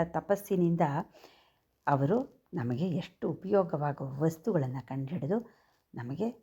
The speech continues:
ಇಡೀ ಲೋಕಕ್ಕೆ ಉಪಕಾರ ಮಾಡ್ತಾರೆ. ಹೀಗೆ ಯಾರೇ ಆಗಲಿ ಏಕಾಗ್ರತೆಯಿಂದ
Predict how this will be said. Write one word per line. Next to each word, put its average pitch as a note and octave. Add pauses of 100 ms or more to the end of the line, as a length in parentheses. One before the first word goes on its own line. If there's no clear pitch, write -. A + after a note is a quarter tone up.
(260)
ಇಡೀ G3+
ಲೋಕಕ್ಕೆ G#3
ಉಪಕಾರ -
ಮಾಡ್ತಾರೆ. - (500)
ಹೀಗೆ D3+ (220)
ಯಾರೇ C#3+
ಆಗಲಿ A#2 (720)
ಏಕಾಗ್ರತೆಯಿಂದ C#3